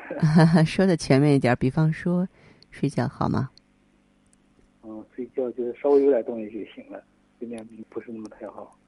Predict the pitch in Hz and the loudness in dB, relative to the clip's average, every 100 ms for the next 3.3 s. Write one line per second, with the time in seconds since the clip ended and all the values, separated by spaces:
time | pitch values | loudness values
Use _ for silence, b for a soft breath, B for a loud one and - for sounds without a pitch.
0 | _ - 151 131 147 160 151 151 147 139 | _ -2 0 2 0 2 2 2 2 2
1 | 131 - 131 127 120 120 - - - - | 2 0 0 0 -2 -4 -6 -8 -8 -4
2 | 123 B B B B 170 170 208 156 156 | -4 B B B B 6 6 6 4 2
3 | 147 117 | 4 4